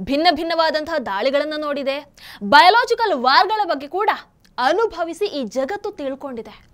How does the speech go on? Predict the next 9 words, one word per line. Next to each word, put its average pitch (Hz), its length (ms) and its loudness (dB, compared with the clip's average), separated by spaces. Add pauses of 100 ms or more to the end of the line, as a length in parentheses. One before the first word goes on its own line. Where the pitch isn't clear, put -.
(220)
ಆದ್ರೆ 370 320 8
for 381 340 4
the 440 160 0
first 392 500 6
time 330 540 -2 (540)
ಡಿಜಿಟೆಕ್ನಾಲಜಿಕಲ್ 370 1000 2
ಅಥವಾ 262 640 0 (400)
ಸೈಬರ್ 427 480 4
ದಾಳಿಯನ್ನ 247 460 -4